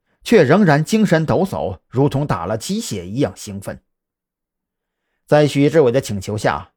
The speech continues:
网络安全小组那边的外援不得不陪他一起压榨自己的手速，顶着手腕传来的疲惫感，疯狂地朝着鬼佬的肉鸡I P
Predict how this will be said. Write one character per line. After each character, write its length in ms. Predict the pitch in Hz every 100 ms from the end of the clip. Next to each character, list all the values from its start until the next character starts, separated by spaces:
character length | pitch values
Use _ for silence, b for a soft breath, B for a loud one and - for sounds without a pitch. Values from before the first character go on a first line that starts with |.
| _ _ -
网 240 | 135 151
络 100 | 156
安 140 | 147 147
全 180 | 156
小 220 | 135 127 143
组 120 | 117
那 140 | 139
边 160 | 120 123
的 80 | 131
外 180 | 131
援 420 | 92 73 87 110 - -
不 200 | 151 127
得 140 | 113
不 120 | 113
陪 200 | 107 117
他 360 | 120 123 123 101 -
一 200 | 160 131
起 220 | - 104
压 180 | 131 139
榨 200 | 117 101
自 180 | 135
己 100 | -
的 140 | 104 110
手 200 | - 104
速， 280 | 127 101 _ _ _ _ _ _
顶 220 | - 147 147
着 100 | 165
手 200 | 135 135
腕 200 | 160 127
传 220 | 120 143
来 100 | 135
的 100 | 135
疲 220 | - 127
惫 160 | 165 131
感， 400 | 69 78 101 - _ -
疯 240 | 151 165
狂 180 | 120 123
地 100 | 123
朝 200 | - 131
着 140 | 135
鬼 240 | 110 123 170
佬 120 | 92
的 120 | 101
肉 200 | 139 117
鸡 160 | 98 139
I 200 | 135 143
P 380 | - 139 135